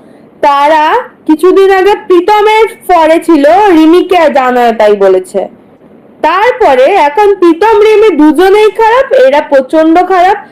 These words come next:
রিমি তো সাইকো, রিমি তো পাগল। আয় ভাই, আমাকে এসে চিকিৎসা করা। কিউটের দিব্যা। আমি কিউট না গো, আমি বহুত ঝাল।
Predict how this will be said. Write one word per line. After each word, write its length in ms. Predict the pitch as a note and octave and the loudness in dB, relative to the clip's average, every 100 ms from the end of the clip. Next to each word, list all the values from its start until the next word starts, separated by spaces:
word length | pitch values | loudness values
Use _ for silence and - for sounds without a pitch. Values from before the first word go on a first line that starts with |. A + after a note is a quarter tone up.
| - - | -20 -8
রিমি 280 | E4+ A4+ C5 | -2 0 2
তো 220 | B4 B4 | 0 0
সাইকো, 540 | F4 D4 A#3 - F#3 G3+ | 0 -2 -2 -2 -2 0
রিমি 300 | D4 F#4 G4+ | 0 2 0
তো 120 | A4+ A4+ | -2 -2
পাগল। 400 | F4 D4+ A#3 G#3+ - | -2 0 0 0 -2
আয় 360 | C#4 G4+ A4+ | -4 -2 0
ভাই, 280 | F#4+ E4+ D#4+ | 0 0 0
আমাকে 380 | D4 C#4 C#4 C4+ | 0 -2 -2 0
এসে 260 | B3+ B3+ | 0 0
চিকিৎসা 520 | B3 A#3 A3 G#3 - F#3 | -4 -6 -8 -8 -6 -4
করা। 300 | F3+ F3+ - - - _ _ _ | -2 -4 -8 -20 -20 _ _ _
কিউটের 460 | A#3+ A#3 A3+ A3 G3+ | -4 -2 -2 -4 -6
দিব্যা। 420 | G3+ - - G#3 - _ - - _ _ - _ - - | -10 -10 -16 -16 -18 _ -20 -20 _ _ -20 _ -20 -12
আমি 180 | B3 C#4+ | -4 -4
কিউট 380 | C#4+ C#4 C4+ C#4 | -2 -2 -2 -2
না 240 | C4+ A#3 | -2 -2
গো, 260 | G#3+ B3 E4+ - - | -2 -2 -4 -8 -6
আমি 180 | A3 A#3+ | -2 0
বহুত 440 | A3 A3 A#3+ G#3+ | 0 0 0 -4
ঝাল। 520 | - G3+ G#3 F#3+ F#3 | -8 -4 -2 -2 -4